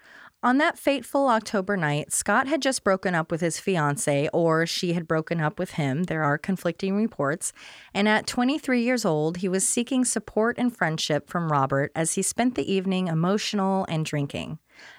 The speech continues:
Then they headed home, Scott's life ending soon after with three shots to the head and two in the heart. Robert took the fourteen dollars from Scott's wallet, wrapped him in a tarp,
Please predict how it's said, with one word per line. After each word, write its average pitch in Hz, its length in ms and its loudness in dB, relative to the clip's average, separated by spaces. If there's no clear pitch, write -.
Then 214 220 4
they 240 120 2
headed 170 300 0
home, 165 480 0
Scott's - 480 0
life 214 240 0
ending 160 400 -2
soon 240 340 0
after 147 460 0
with 165 300 -4
three 190 240 0
shots 226 360 0
to 247 100 -2
the 247 100 -2
head 160 420 0
and 156 180 -2
two 160 300 -2
in 160 80 -2
the 156 80 -2
heart. 131 360 -4
Robert 220 380 2
took 226 220 -4
the 190 80 -2
fourteen 202 600 0
dollars 180 420 2
from 180 140 -4
Scott's - 440 0
wallet, 143 420 0
wrapped 170 260 2
him 226 120 0
in 233 100 2
a 254 60 -2
tarp, 160 460 -2